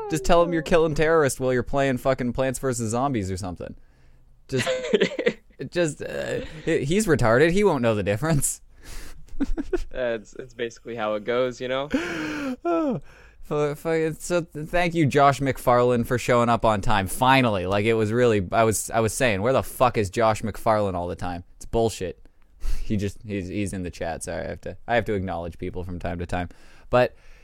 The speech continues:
Speaker 1: y-,
Speaker 2: Oh,
Speaker 1: yeah,
Speaker 2: okay.
Speaker 1: the
Speaker 2: I was like, "Who the fuck
Speaker 1: I,
Speaker 2: is Josh
Speaker 1: Jo-,
Speaker 2: McFarlane?"
Speaker 1: f-, ex-, dude, you don't know Josh McFarlane? That's bullshit, man.
Speaker 2: No.
Speaker 1: He's, he's a huge name in the business.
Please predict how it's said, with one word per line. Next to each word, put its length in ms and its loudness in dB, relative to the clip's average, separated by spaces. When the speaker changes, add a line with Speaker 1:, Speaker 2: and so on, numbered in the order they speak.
Speaker 1:
y-, 80 -2
Speaker 2:
Oh, 720 2
Speaker 1:
yeah, 220 2
Speaker 2:
okay. 340 -8
Speaker 1:
the 260 2
Speaker 2:
I 100 2
was 120 -8
like, 160 -12
"Who 120 -10
the 160 -8
fuck 80 -4
Speaker 1:
I, 40 2
Speaker 2:
is 300 -4
Josh 400 -14
Speaker 1:
Jo-, 260 0
Speaker 2:
McFarlane?" 120 -6
Speaker 1:
f-, 100 -4
ex-, 260 4
dude, 360 4
you 100 4
don't 140 2
know 100 4
Josh 360 6
McFarlane? 680 2
That's 180 0
bullshit, 480 4
man. 220 2
Speaker 2:
No. 40 2
Speaker 1:
He's, 200 2
he's 200 0
a 40 0
huge 420 2
name 260 0
in 60 -2
the 80 -2
business. 560 -2